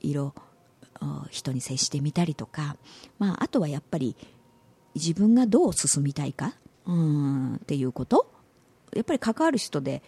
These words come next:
結局可能性の発見が変わってくるわけでしょ？うん、だから、自分の本音で関わりたい人、うん、というものとつながっていくことが大事なんですよね。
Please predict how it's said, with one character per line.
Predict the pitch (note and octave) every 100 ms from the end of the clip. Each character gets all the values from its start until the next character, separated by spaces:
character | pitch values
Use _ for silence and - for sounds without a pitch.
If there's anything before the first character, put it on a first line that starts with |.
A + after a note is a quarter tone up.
| - _ -
結 | E3
局 | D#3+ F3
可 | -
能 | D#3 D#3+
性 | E3
の | D#3+
発 | D#3 D3+
見 | D#3
が |
変 | D3
わ | D3+
っ |
て | -
く | F3
る | C#3
わ |
け | -
で | -
し | -
ょ？ | A#4 - - - - _ -
う |
ん、 | F3 D#3 C#3+ -
だ | C4+
か | C4+
ら、 | D3 C3+ - - - _ _
自 | - G#2 C3+ D3
分 | D3+
の | G#3+
本 | - D#3 D#3+
音 |
で | D#3 A#4 - - C4+ G4+ - - - _ -
関 | - - D3
わ | C#3+
り | D#3
た | - C3
い | A#2
人、 | - G2+ - - - _ _
う | D#3+
ん、 | E3 D3 C#3+ C#3 C#3 -
と | E3
い | D#3
う |
も | E3
の | G3+
と | A#3 -
つ | F3
な | D#3
が | C#3+
っ | C3+
て | -
い | D#3
く | -
こ | D#3+ E3+
と |
が | E4+ F#3+
大 | C3 B2+
事 | C#3+
な | C#3
ん | -
で | -
す | -
よ | C#3
ね。 | D#4